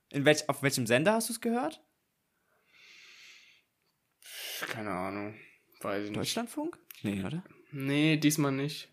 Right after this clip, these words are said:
Speaker 1: Aber jetzt nicht
Speaker 2: Diesmal
Speaker 1: sowas wie
Speaker 2: nicht.
Speaker 1: Big F M oder so?
Speaker 2: Nee, ich glaub, es war S W R drei oder so.
Speaker 1: Ja, okay. Na, krass.
Speaker 2: I don't know.
Speaker 1: Hm,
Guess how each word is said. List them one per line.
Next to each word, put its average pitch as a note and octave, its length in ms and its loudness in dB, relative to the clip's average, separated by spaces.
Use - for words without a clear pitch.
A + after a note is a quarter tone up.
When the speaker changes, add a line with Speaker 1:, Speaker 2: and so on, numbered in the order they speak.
Speaker 1:
Aber A2+ 140 6
jetzt A2+ 180 6
nicht A#2+ 80 0
Speaker 2:
Diesmal A#2+ 200 4
Speaker 1:
sowas A2 100 0
wie A2 60 4
Speaker 2:
nicht. F#2 80 -4
Speaker 1:
Big A2 140 6
F G#2 140 2
M G#2 200 4
oder G2+ 160 4
so? - 260 6
Speaker 2:
Nee, B2+ 140 -6
ich C3 80 -6
glaub, F#3 100 6
es E3+ 120 2
war C#3 120 8
S - 160 0
W C#3+ 60 2
R B2 80 -2
drei B2+ 420 -4
oder C3 180 0
so. B2+ 220 0
Speaker 1:
Ja, C3+ 100 0
okay. - 280 -10
Na, D#3 200 -6
krass. - 280 -14
Speaker 2:
I E3+ 100 -12
don't C3+ 240 -6
know. G2+ 340 -8
Speaker 1:
Hm, D#4+ 80 -6